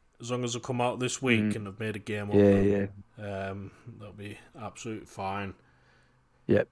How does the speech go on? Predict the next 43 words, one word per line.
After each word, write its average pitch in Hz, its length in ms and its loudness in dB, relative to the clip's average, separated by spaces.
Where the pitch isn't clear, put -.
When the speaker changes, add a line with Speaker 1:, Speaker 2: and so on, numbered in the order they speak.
Speaker 2:
absolutely. 110 480 -6
Speaker 1:
But 127 160 0
yeah, 165 300 10
that's 160 300 4
all 170 200 10
we've 147 180 4
got 147 160 4
to 120 60 -4
cover, 214 300 2
really. 170 440 10
So 151 500 8
enjoy, 151 580 8
um, 127 360 6
enjoy 143 340 4
the 139 60 4
series. 147 880 4
Uh, 127 320 2
it's 117 100 -8
gonna 147 160 -2
be 139 100 2
a 131 40 0
tough 151 300 2
one, 143 300 6
but 131 120 -2
it's - 120 -6
an 127 60 -2
exciting 135 460 4
one, 135 200 4
and 123 120 -2
this 120 160 -4
is 123 80 -10
why 120 100 0
we're 113 80 -2
sports 127 420 0
fans. 127 640 -2
Uh, 120 300 4
if 117 140 -4
you're 127 80 0
not 147 240 6
in 151 140 4
the 127 60 0
Facebook 139 680 4
group, 143 480 6